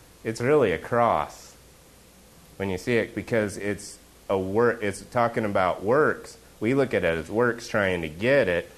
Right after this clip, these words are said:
and God's given it to us through the cross, saying, "I've given it to you." And what that is, is our relationship with Him and our relationship with people. And what do you get when you do that? You get a cross.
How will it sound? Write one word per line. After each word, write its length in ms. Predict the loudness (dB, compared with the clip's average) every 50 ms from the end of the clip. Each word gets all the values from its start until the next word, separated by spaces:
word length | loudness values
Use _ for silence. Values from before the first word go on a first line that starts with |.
| -20 -20 -20 -20 -20 -10 -4
and 160 | -2 -2 0 2
God's 320 | 2 4 4 4 2 0
given 320 | 0 0 0 0 0 0
it 160 | 0 -2 -2 -2
to 220 | -2 -2 0 -2
us 160 | -2 -4 -6
through 160 | -6 -6 -4
the 100 | -4 -6
cross, 480 | -8 -4 -2 0 2 2 0 0 -2 -4
saying, 300 | -4 -4 -4 -4 -4 -4
"I've 280 | -4 -4 -4 -6 -6 -2
given 320 | 0 0 0 0 -2 -4
it 160 | -6 -8 -12 -14
to 140 | -14 -12
you." 320 | -12 -12 -12 -14 -16 -18 -20 -20 -20 -20 -20 -20 -20 -20 -20 -20 -20 -20 -20 -20 -20 -20 -20 -10 -6
And 160 | -4 -2 0
what 180 | 0 0 0 2
that 240 | 2 2 2 4 4
is, 180 | 2 2 2
is 140 | 0 -2 -2
our 160 | 0 0 0
relationship 880 | 0 0 0 0 0 0 -2 -4 -6 -8 -8 -6 -4 -2 -2 -2 -2 -4 -8 -16 -20 -20 -20 -20 -20 -20 -18 -8
with 280 | -4 -2 -2 -2 -4 -6
Him 420 | -6 -2 0 0 2 2 0 -2 -6 -12 -20 -20 -20 -20 -20 -20 -20 -20 -20 -20 -20 -20 -20 -20 -20 -10 -6
and 140 | -4 -2 0
our 100 | 0 2
relationship 760 | 0 0 0 0 0 0 -2 -4 -8 -10 -6 -6 -6 -6 -6 -8
with 180 | -10 -10 -8
people. 420 | -8 -8 -8 -8 -10 -12 -12 -12 -14 -18 -20 -20 -20 -20 -20 -20 -20 -20 -20 -20 -20 -16 -10
And 140 | -6 -4 -2
what 160 | 0 0 0
do 60 | -2
you 80 | -4 -2
get 240 | -2 -2 -2 -2 -2
when 140 | -4 -6
you 100 | -6 -6
do 160 | -6 -6 -4 -4
that? 240 | -4 -4 -6 -8 -10 -16 -20 -20 -20 -20 -20 -20 -20 -20 -20 -20 -20 -20 -20 -16 -10
You 80 | -10
get 80 | -8 -8
a 80 | -8 -8
cross. 540 | -6 -4 -4 -4 -4 -6 -6 -8 -12 -18